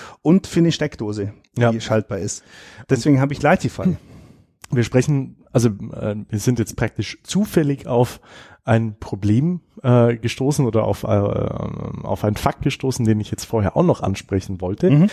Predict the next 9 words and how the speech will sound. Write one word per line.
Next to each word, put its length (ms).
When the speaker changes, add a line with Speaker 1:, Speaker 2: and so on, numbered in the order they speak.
Speaker 2:
weil 320
es 160
ist 160
ja, 240
äh, 320
dann 340
doch 200
so, 320
wenn 400